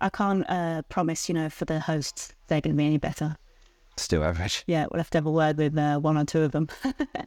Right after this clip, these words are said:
Speaker 1: Um, but yeah, just the people that we're gonna have on, I think we learned from series one that actually the episodes where they're not necessarily, like, T A focused actually
Speaker 2: Yep.
Speaker 1: did really well. People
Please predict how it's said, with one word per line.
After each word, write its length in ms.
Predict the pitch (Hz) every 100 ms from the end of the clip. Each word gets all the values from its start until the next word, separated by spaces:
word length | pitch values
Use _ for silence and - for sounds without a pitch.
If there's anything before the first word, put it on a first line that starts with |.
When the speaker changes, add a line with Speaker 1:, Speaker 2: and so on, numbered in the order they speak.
| _ _ _ _ _ -
Speaker 1:
Um, 300 | 254 262 262 240
but 100 | 311
yeah, 160 | 370
just 220 | 294 320
the 80 | -
people 320 | - 311 294
that 100 | 269
we're 80 | -
gonna 180 | 262 254
have 220 | 247 247
on, 240 | 247 240 226
I 80 |
think 320 | 226 240 226 -
we 340 | 220 214 202
learned 340 | 214 220 214 -
from 160 | 202
series 400 | - 214 202 196
one 260 | 196 202 190
that 120 | 185 -
actually 680 | 180 - 214 190 185 180 190 _ - - _ - _ _ _ - _ _
the 140 | - -
episodes 800 | 208 220 - 208 202 202 196 -
where 380 | 196 196 185 185
they're 120 | 180
not 220 | 180 196
necessarily, 400 | 196 196 - 180
like, 160 | 180 -
T 240 | - 240 220
A 140 | 220
focused 720 | 240 233 220 - 240 262 -
actually 180 | - 196
Speaker 2:
Yep. 140 | 190 208
Speaker 1:
did 160 | 208 -
really 240 | 196 196
well. 320 | 180 180 202
People 180 | 208 208